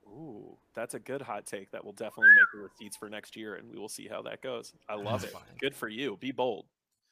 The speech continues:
Speaker 1: Take some Christian Watson with eight Lambeau Leaps. That's what I wanna see from you boys. Two picks later, Davis Price goes from L S U to San Francisco. San Francisco leads the world in a running back you've never heard of being their top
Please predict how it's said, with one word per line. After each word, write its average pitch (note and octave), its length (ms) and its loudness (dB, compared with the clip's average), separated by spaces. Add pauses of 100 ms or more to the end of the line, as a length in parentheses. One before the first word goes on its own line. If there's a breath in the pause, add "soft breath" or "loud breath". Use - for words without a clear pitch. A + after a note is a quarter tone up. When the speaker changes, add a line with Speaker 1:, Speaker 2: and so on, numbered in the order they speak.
(340)
Speaker 1:
Take D#3 200 -2
some B2+ 140 -4
Christian A2 360 -6
Watson G2+ 320 -6
with G2+ 200 -6
eight G#2 160 -8
Lambeau G2 300 -8
Leaps. F#2 220 -14
That's A2+ 200 -8
what A#2+ 100 -6
I A2+ 60 -4
wanna G#2+ 160 -8
see B2+ 180 -10 (280)
from - 160 -16
you - 100 -18
boys. - 260 -14 (1120 soft breath)
Two G3+ 160 0
picks G#3 260 2
later, D3+ 500 0 (960)
Davis E3 340 2
Price - 640 0 (180)
goes C3+ 260 2
from B2 160 -8
L C3+ 200 4
S C3+ 140 -2
U C3+ 100 -4
to B2 60 -4
San B2+ 200 -4
Francisco. B2+ 480 -4
San B2+ 180 -6
Francisco C3 480 -4
leads B2+ 320 -6
the B2+ 120 -2
world A2 580 -2
in A#2 100 -6
a A2+ 60 -6
running A2 260 -6
back A2+ 260 -2
you've G#2+ 160 -16
never A2 200 -6
heard A2 240 -6
of G2 180 -4
being G#2+ 220 -10
their G#2 120 -10
top A2 320 -4